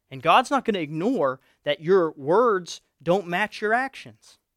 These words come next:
What he's saying is, you go to church on Sunday and you proclaim a lot of this,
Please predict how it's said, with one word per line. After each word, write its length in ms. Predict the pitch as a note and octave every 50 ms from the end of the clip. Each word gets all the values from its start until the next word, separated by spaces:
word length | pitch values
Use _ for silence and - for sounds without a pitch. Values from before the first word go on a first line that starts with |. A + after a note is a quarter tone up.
| _ _ _ _ _ _ _ _ _ _ _ _ _ _ _ _ _ _ _ _ _ _
What 120 | _ D#3+ G3
he's 180 | C4 C#4 -
saying 300 | - D4 C#4+ C#4+ D4 C4
is, 300 | G#3+ F#3 F3+ F3 E3+ - _ _ _ _ _ _
you 160 | E3 A3+ C4+
go 100 | C#4+ C#4+
to 80 | B3 G#3
church 300 | - - A#3+ A3+ - A#3
on 120 | G#3+ G3+
Sunday 400 | - - - C4 C4+ A#3 G3+ F3+
and 80 | E3+ E3+
you 120 | G#3+ C4
proclaim 420 | - - G3 - - A#3 A#3 G#3+ G3
a 60 | F#3+
lot 180 | F#3 F3+ F3+
of 80 | E3+ F#3
this, 460 | B3 D4+ C4+ B3 - - - - -